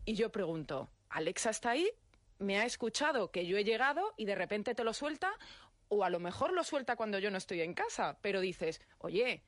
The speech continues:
esto, ojito, ¿eh? Bienvenida, qué alegría escucharte de nuevo". Y entonces, como tú interactúas mucho con este aparato, le preguntas: "Alexa, ¿me estás espiando?".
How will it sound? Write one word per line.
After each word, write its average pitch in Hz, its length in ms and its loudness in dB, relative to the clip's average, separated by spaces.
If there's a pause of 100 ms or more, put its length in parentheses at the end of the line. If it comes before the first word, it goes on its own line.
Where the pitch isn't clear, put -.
(480)
esto, 220 600 2
ojito, 175 460 -2
¿eh? 339 300 0
Bienvenida, 208 720 0
qué 240 120 0
alegría 262 360 0
escucharte 208 520 -4
de 175 120 0
nuevo". 160 360 -2
Y 202 100 -2
entonces, 269 540 0 (280)
como 170 240 -2
tú 240 100 0
interactúas 196 720 0
mucho 226 320 0
con 156 160 -4
este 190 200 -2
aparato, 277 520 0 (340)
le 185 140 0
preguntas: 185 640 -2 (180)
"Alexa, 196 560 -2 (160)
¿me 208 120 2
estás - 300 -2
espiando?". 185 760 -2